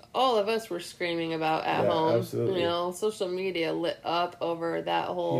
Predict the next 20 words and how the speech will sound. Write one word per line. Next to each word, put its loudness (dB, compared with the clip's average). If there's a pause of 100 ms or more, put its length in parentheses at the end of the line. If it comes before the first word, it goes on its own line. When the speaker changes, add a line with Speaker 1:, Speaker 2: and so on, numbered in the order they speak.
Speaker 2:
He 0
was -6
so -6
Speaker 1:
situation. -2
Speaker 2:
stupid. -4 (1300)
Speaker 1:
And -2
when 2
he 0
said -2
to -4
Isabel, -2
"You're 2
not 0
gonna -4
be -2
an -4
angry -6
housewife, -8
are -10
you, -8